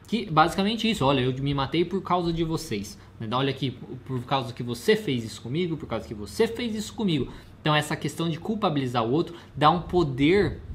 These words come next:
de certo modo, pra pessoa que tem a ideação suicida, pra ela realmente às vezes fazer aquilo porque ela acha que ela vai se vingar do outro por conta daquilo. Mas tem que entender que ninguém é responsável. Se ela fez, ela fez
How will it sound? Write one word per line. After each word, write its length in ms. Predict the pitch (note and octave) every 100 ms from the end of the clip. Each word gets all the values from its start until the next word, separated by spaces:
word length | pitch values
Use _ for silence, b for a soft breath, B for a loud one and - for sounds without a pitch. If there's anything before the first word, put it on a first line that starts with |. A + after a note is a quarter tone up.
| - -
de 60 | A#2
certo 380 | - A2+ A2+
modo, 340 | G#2 A2+ C3+ B2 B B
pra 140 | B2 B2+
pessoa 600 | C3 - D#3+ F#3+ C3 -
que 120 | - B2
tem 140 | A#2+
a 40 |
ideação 420 | A2+ A2 A2 A2+ G#2
suicida, 520 | - G#2 - C#3+ - B -
pra 120 | C3
ela 120 | B2+
realmente 320 | C3+ C3 C3
às 60 | B2+
vezes 120 | B2+
fazer 340 | - C3 C3+
aquilo 260 | D3 - E3
porque 200 | D3+ D#3+
ela 320 | D3 C#3+ C3
acha 200 | C#3+ -
que 280 | - - -
ela 120 | D3+
vai 100 | D3+
se 240 | D3+ F#3 D3+
vingar 560 | D#3 C#3 C3 D#3 G#3+
do 160 | F#3+ D3
outro 340 | D#3 G3+ G3+
por 160 | - A2
conta 280 | A2+ A2+ A#2
daquilo. 340 | A#2 - - B B B
Mas 100 | E3
tem 180 | A#3+ A#3
que 120 | A3+
entender 300 | D#3+ B2+ F#3+
que 100 | C#4
ninguém 300 | D#4 F3 B3+
é 20 |
responsável. 580 | C#4+ - F3+ C#3+ A#2 G2+
Se 140 | -
ela 120 | F3+ D#3+
fez, 220 | C#3+ F3
ela 160 | G#3+
fez 340 | G3+ D3 C#3